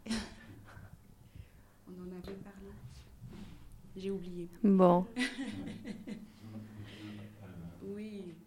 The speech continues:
Speaker 1: l'écrivain qui écrivait sur, euh, les paysans, euh, à l'époque.
Speaker 2: Bon. Merci de, <laughs> de, de ce petit. On va revenir à, à, à vous, Daniel.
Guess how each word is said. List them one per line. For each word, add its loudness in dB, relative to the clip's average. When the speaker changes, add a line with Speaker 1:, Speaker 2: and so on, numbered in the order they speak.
Speaker 1:
l'écrivain -10
qui -10
écrivait -10
sur, -10
euh, -14
les 2
paysans, -2
euh, -10
à -4
l'époque. -6
Speaker 2:
Bon. 10
Merci 12
de, 12
<laughs> 12
de, 10
de 12
ce 8
petit. 4
On 4
va 12
revenir 12
à, 12
à, 8
à 12
vous, 6
Daniel. 10